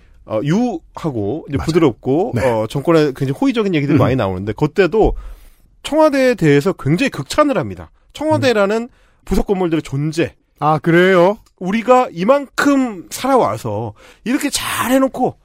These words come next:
Speaker 1: 국가 지도자가 여기 와가지고 열심히 일도 하고 뭐
Speaker 2: 음.
Speaker 1: 이런 얘기들을 막 쏟아냅니다. 그러면서 뭐라고 하느냐? "그래서 내가 이렇게 종종 청와대 관람을 가는 이유는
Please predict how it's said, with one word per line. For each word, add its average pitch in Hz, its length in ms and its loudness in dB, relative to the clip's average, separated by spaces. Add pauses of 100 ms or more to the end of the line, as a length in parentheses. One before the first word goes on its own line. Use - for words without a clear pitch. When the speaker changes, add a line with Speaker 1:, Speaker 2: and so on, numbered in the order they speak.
(120)
Speaker 1:
국가 240 420 2
지도자가 196 480 -2
여기 170 160 0
와가지고 185 340 0
열심히 294 400 0
일도 190 240 -2
하고 196 300 -4 (140)
뭐 104 180 -6
Speaker 2:
음. - 20 2
Speaker 1:
이런 277 220 2
얘기들을 240 340 0
막 214 160 -2
쏟아냅니다. 180 500 -2 (300)
그러면서 262 280 -2
뭐라고 233 280 2
하느냐? 226 260 -2 (260)
"그래서 294 280 0
내가 240 240 6
이렇게 226 320 2
종종 208 380 -2
청와대 262 300 2
관람을 196 380 2
가는 170 260 0
이유는 170 840 0